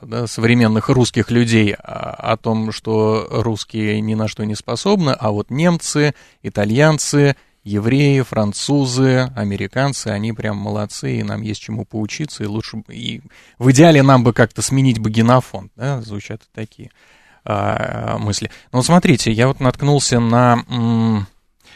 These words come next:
а, заметку научного сотрудника Института российской истории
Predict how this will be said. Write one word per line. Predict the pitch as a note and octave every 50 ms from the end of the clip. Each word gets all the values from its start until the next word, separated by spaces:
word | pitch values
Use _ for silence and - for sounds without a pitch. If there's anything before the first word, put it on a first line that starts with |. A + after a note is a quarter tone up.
| _ _ _ _ - -
а, | A2 A2 G#2+ G#2
заметку | G2 A#2 B2 C3 B2+ A2+ - -
научного | A2 A2 B2 C3+ C3 - - A#2 A2
сотрудника | - - G#2+ G#2 - A2+ A2+ G#2 G#2 G2 - G#2+
Института | G2+ - - - C3+ C3+ - - A#2+
российской | A#2 A2 G2+ - A#2+ G#2 - - - A2
истории | G2+ - - - _ _ - G#2 F#2+ F#2 F#2+ G2 G2+ A#2 C3+ D3+ E3 F3 F3 D#3+